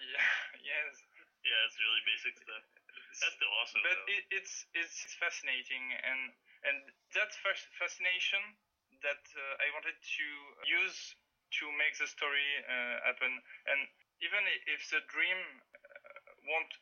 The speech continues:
Speaker 1: be, I, I think, but it's my point of view that the dream has to stay in our, in our brain. F-, for me, um, makes, uh, something like, like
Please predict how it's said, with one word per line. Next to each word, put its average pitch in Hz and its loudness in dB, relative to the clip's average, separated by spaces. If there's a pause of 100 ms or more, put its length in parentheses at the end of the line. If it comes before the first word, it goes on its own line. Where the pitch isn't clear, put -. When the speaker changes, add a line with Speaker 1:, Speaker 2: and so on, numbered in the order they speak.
Speaker 1:
be, 135 0 (1040)
I, 185 4
I - 6 (140)
think, 214 2 (480)
but 165 0
it's 190 -8
my 185 2
point 175 -2
of 156 -2
view 165 -2 (160)
that 156 2 (160)
the 151 -2
dream 170 2 (240)
has 175 2
to 160 -8
stay 160 0 (160)
in 135 -16 (160)
our, 131 0 (160)
in 135 0
our 139 4
brain. 123 0
F-, - -16 (160)
for 170 0 (100)
me, 180 2 (320)
um, 135 4 (680)
makes, - -2 (320)
uh, 135 4
something 160 0
like, 151 2
like 139 4